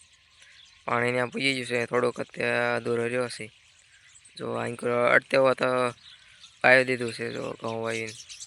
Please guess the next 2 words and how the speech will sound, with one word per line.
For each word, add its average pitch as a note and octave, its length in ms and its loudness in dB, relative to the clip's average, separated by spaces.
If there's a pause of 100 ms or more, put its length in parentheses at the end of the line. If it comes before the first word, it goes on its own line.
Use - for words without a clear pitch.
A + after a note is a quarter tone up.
(1700)
જો A#2+ 120 -10 (1700)
આપણે B2 280 2